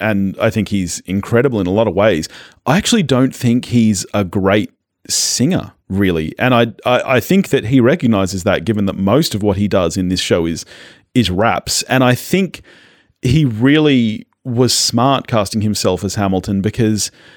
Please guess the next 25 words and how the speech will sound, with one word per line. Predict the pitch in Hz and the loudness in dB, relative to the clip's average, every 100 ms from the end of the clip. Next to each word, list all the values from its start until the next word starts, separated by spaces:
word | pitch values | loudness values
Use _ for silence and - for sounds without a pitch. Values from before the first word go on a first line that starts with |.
| _ _ - | _ _ -4
Hamilton | 139 190 214 202 | 0 2 2 2
is | 202 | 2
supposed | - - 156 240 | 2 0 0 0
to | 208 | 2
be | 135 | 4
a | 113 | 4
little | 110 104 | 2 0
bit | 113 | -2
kind | - 113 | -2 0
of | 101 | 0
socially | - 110 101 113 | 2 0 2 2
awkward, | 104 113 151 | 2 2 0
and | 151 | 0
I | |
think | 113 147 | 0 0
that | 165 | -2
comes | - 151 135 | 0 0 0
across | 135 139 151 - - | 0 0 -2 -4 -4
in | 131 131 | 0 4
Lin-Manuel's | 127 131 120 117 113 104 - _ | 4 4 2 4 2 0 -6 _
voice, | 113 127 247 - - - _ - | 0 2 2 -2 -6 -12 _ -2
if | 131 | 0
that | 151 | 0
makes | 127 151 147 | 0 0 0
sense. | - 175 269 - | -2 -2 -2 -8